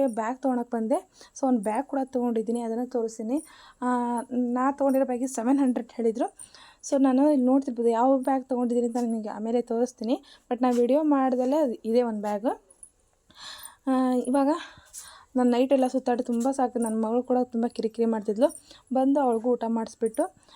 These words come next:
ಅಜ್ಜಿ ಜೊತೆ ಮಲ್ಕೊಂಡಿದ್ದಾಳೆ. ಹಾಗೆ ಅಲ್ಲಿ ಕೆಲವೊಂದು ಅವ್ರ ಅಜ್ಜಿಯರ ಜೊತೆ ಎಲ್ಲ ಆಟ ಆಡಲಿಕ್ಕೆ ಕೆಲವೊಂದು ಐಟಮ್ಸ್ ತೊಗೊಂಡ್ಲು, ಅದನ್ನ ಹಿಡ್ಕೊಂಡು ಅವಳು ಆಟ ಆಡ್ತಿದ್ದಾಳೆ,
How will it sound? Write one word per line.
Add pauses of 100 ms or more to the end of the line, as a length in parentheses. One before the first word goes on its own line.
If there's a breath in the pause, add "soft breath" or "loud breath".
(200 loud breath)
ಅಜ್ಜಿ
ಜೊತೆ
ಮಲ್ಕೊಂಡಿದ್ದಾಳೆ. (100)
ಹಾಗೆ (420 loud breath)
ಅಲ್ಲಿ
ಕೆಲವೊಂದು
ಅವ್ರ
ಅಜ್ಜಿಯರ
ಜೊತೆ
ಎಲ್ಲ (120)
ಆಟ
ಆಡಲಿಕ್ಕೆ
ಕೆಲವೊಂದು
ಐಟಮ್ಸ್
ತೊಗೊಂಡ್ಲು,
ಅದನ್ನ (160)
ಹಿಡ್ಕೊಂಡು
ಅವಳು (500 loud breath)
ಆಟ
ಆಡ್ತಿದ್ದಾಳೆ,